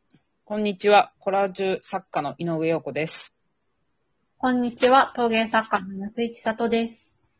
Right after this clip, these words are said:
Speaker 1: えーっと、
Speaker 2: はい。
Speaker 1: 評価の話なんですけど、
Speaker 2: うん。
Speaker 1: 先ほどの、えー、十六回の続きを話したいんですが、
Speaker 2: うん。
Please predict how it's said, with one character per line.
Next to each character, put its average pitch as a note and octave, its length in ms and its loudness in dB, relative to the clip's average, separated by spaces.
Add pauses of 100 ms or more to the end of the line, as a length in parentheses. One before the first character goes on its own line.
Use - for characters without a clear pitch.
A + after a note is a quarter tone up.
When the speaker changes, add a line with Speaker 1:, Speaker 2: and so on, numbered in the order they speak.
(280)
Speaker 1:
え D#3 640 -4
ー - 20 -20
っ - 140 -20
と、 - 80 -8
Speaker 2:
は F#3+ 80 -2
い。 F#3+ 60 -2 (640)
Speaker 1:
評 D4 280 2
価 D#3 160 4
の C#3 240 -8 (260)
話 E3+ 340 -8
な D3 120 -8
ん C#3 100 -8
で C#3 80 -10
す - 140 -20
け D3 100 -10
ど、 D3+ 260 -6 (1080)
Speaker 2:
う - 20 -16
ん。 G3+ 380 -10
Speaker 1:
先 G#3 480 -10
ほ G3 180 -4
ど F#3+ 200 -2
の、 F3 320 -4 (160)
え C#3 560 -8
ー、 - 20 -20
十 F3 220 -4
六 E3+ 200 -4
回 D#3 140 -8
の - 160 -18
続 D#3 240 -12
き C#3+ 160 -12
を G#2 80 -6
話 C#3+ 360 -12
し - 20 -20
た B2+ 160 -10
い G2 80 -16
ん - 80 -18
で - 80 -20
す - 140 -20
が、 E3 380 -2
Speaker 2:
う A#3+ 40 -12
ん。 G#3+ 80 -10